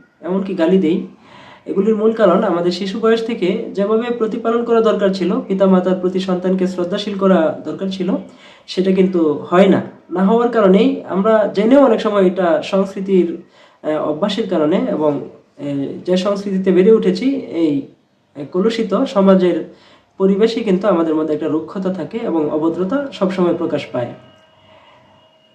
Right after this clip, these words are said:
কিন্তু যদি কোরআন অনুযায়ী এই সমাজের শিশুদের তরবিয়ত দেওয়া হতো, হাদিস অনুযায়ী এই বাচ্চাদের মন মানসিকতা, মনস্তত্ত্ব গড়ে তোলা হতো,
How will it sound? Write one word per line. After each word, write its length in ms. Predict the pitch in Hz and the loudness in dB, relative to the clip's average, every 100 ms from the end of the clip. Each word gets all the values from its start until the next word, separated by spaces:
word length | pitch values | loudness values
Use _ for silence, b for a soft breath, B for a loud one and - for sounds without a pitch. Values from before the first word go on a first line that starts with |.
| _ | _
কিন্তু 200 | 247 254 | -6 -2
যদি 180 | 254 262 | 0 0
কোরআন 320 | 254 247 269 | 2 6 8
অনুযায়ী 420 | 269 262 262 254 | 8 8 8 6
এই 80 | 240 | 6
সমাজের 460 | 247 233 233 226 226 220 190 | 4 2 4 6 4 0 -6
শিশুদের 420 | - 196 220 196 | -10 -6 -4 -4
তরবিয়ত 300 | 214 196 214 | -4 -2 -2
দেওয়া 220 | 190 208 202 | 0 0 -2
হতো, 220 | 190 202 | -2 -4
হাদিস 480 | 190 160 160 220 226 | -4 -4 0 0 2
অনুযায়ী 260 | 220 214 | 2 2
এই 100 | 202 | 4
বাচ্চাদের 420 | 190 196 202 190 185 | 6 4 4 2 2
মন 300 | 185 185 185 | 0 0 4
মানসিকতা, 800 | 185 185 185 180 180 180 185 175 | 4 2 -2 -2 -2 -4 -4 -2
মনস্তত্ত্ব 560 | 185 190 - 185 185 | 0 0 0 -2 -2
গড়ে 180 | 160 175 | -2 -2
তোলা 200 | 175 190 | 0 2
হতো, 340 | 175 160 196 | 0 -2 -6